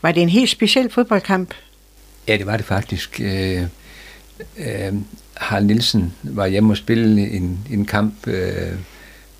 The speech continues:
Speaker 2: øh, hvor Bologna var til stede, øh, på stadion. Og, øh, og, og skulle spille mod Frederikshavns, øh, første hold dengang.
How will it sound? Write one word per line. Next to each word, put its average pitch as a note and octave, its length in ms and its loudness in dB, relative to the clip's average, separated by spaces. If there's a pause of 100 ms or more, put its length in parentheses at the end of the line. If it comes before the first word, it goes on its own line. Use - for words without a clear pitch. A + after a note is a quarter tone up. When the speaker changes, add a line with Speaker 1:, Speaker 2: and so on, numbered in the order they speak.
(100)
Speaker 2:
øh, F2+ 340 -2
hvor G2 120 2
Bologna G#2+ 480 4
var F2 160 0
til - 180 -6
stede, G#2 360 4 (440)
øh, G2 140 -2
på - 160 -6
stadion. F#2 460 0 (880)
Og, F#2 400 2
øh, F2+ 200 6 (1200)
og, - 80 -4 (320)
og G#2+ 160 -2
skulle G2+ 200 0
spille A2+ 240 4
mod G2 240 4
Frederikshavns, G#2 760 0
øh, G2 180 0
første G#2 320 -2
hold E2+ 240 -6
dengang. F#2 380 -4